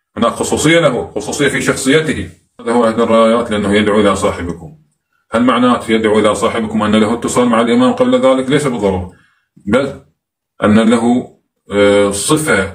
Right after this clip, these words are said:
شخصية، صفة، آه، خلنا نعبر هكذا، نعبر هكذا، أنه فاني، له فناء في الإمام عليه السلام، له إيمان بالإمام عليه السلام، بحيث لا يدعو إلا للإمام، لا يدعو إلى حزب، لا يدعو إلى نفوذ، لا يدعو إلى سياسة، لا يدعو إلى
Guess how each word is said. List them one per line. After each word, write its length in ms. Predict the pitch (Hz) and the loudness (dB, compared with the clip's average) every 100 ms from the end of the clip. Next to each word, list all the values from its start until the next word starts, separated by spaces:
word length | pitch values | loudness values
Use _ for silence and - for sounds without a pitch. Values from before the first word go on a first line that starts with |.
| - | -16
شخصية، 960 | - 120 - - 135 127 107 95 90 - _ _ _ _ _ _ _ | -6 -4 -4 -2 0 2 2 0 -4 -12 _ _ _ _ _ _ _
صفة، 680 | - 147 143 127 110 104 - _ _ _ _ _ - | -4 -2 0 0 0 -4 -12 _ _ _ _ _ -6
آه، 460 | 107 110 107 104 - | 0 2 4 0 -2
خلنا 380 | 120 110 104 - | 0 0 0 -2
نعبر 500 | 110 117 117 131 139 | 0 2 2 0 0
هكذا، 340 | - 95 76 - | -2 -4 -6 -8
نعبر 360 | 95 101 101 104 | -4 0 0 0
هكذا، 300 | 95 78 - _ _ _ _ _ _ _ _ 107 | -2 -8 -12 _ _ _ _ _ _ _ _ 0
أنه 300 | 123 123 117 | 2 2 0
فاني، 420 | 135 143 135 113 | 0 0 2 0
له 160 | 120 | 0
فناء 520 | 113 123 143 156 - - | 0 0 2 2 0 -6
في 120 | 127 | -4
الإمام 380 | 120 113 110 101 | 0 4 2 2
عليه 200 | 101 95 | 0 0
السلام، 400 | 90 95 90 85 - _ _ _ - | -2 -4 -4 -4 -12 _ _ _ -4
له 220 | 110 240 | 0 2
إيمان 380 | 240 233 151 151 | 2 4 2 2
بالإمام 380 | 143 127 127 120 | 2 4 2 2
عليه 180 | 117 117 | 2 0
السلام، 460 | - 117 120 117 | 0 0 2 0
بحيث 360 | 110 127 127 117 | 0 0 0 0
لا 280 | 113 143 156 | 2 2 2
يدعو 260 | 139 143 151 | 2 2 2
إلا 240 | 160 143 | 2 2
للإمام، 420 | 131 110 101 98 | 0 -2 -2 0
لا 160 | 127 135 | 2 2
يدعو 240 | 123 123 | 2 2
إلى 180 | 123 123 | 2 2
حزب، 460 | 127 104 101 - 104 | 0 -2 -6 -6 0
لا 140 | 107 | 0
يدعو 160 | 101 107 | 2 2
إلى 140 | 110 | 2
نفوذ، 440 | 107 123 113 90 | 0 0 -2 0
لا 140 | 101 101 | 2 2
يدعو 160 | 98 | 0
إلى 180 | 107 104 | 0 0
سياسة، 520 | - 113 113 104 98 | 0 0 0 -2 -4
لا 180 | 95 104 | 0 2
يدعو 240 | 101 101 107 | 2 2 2
إلى 360 | 107 104 - | 2 0 -4